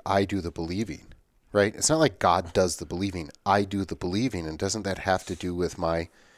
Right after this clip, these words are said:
my will? I, I mean, my, my soul, uh, that I'm doing it. And so Luther says, "Yes, but you are passive in this in a certain sense." Um, and,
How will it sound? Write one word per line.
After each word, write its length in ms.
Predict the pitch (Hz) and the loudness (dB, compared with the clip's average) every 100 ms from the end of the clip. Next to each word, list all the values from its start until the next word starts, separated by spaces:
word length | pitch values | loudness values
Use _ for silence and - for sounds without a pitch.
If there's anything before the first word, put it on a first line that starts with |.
| _ _ _ - | _ _ _ -6
my 160 | 90 | -4
will? 680 | 87 92 156 202 82 76 - - | 2 6 8 8 4 -4 -10 -8
I, 300 | 98 92 98 | -6 -6 -6
I 20 | |
mean, 260 | 98 92 92 | -4 -4 0
my, 220 | 95 95 - | 0 0 -2
my 220 | 92 92 | -2 2
soul, 640 | - - 104 202 95 80 | 4 4 4 4 2 0
uh, 120 | - 95 | -2 0
that 160 | 95 | 2
I'm 340 | 92 98 104 95 | 2 2 0 -2
doing 420 | 87 131 202 87 | -2 0 0 -2
it. 180 | 80 76 _ - - - | -4 -6 _ -20 -20 -8
And 120 | 117 113 | -4 0
so 100 | 135 | 2
Luther 280 | 196 180 | 2 2
says, 260 | - 104 92 | 2 2 4
"Yes, 200 | 127 123 | 4 4
but 220 | - 101 | 0 -2
you 100 | 95 | 2
are 140 | 92 87 | 2 2
passive 640 | - 147 151 95 85 73 - | 0 0 0 -2 -2 -6 -8
in 220 | 95 82 | -6 -4
this 280 | 82 78 - | -2 -2 -2
in 80 | 82 | -2
a 80 | |
certain 340 | 80 87 73 78 | -4 -4 -6 -2
sense." 380 | - 76 95 - - - - - - | -2 -2 -6 -6 -10 -20 -20 -20 -4
Um, 320 | 104 95 92 - _ _ | 2 2 0 -8 _ _
and, 340 | 104 98 92 | 0 2 0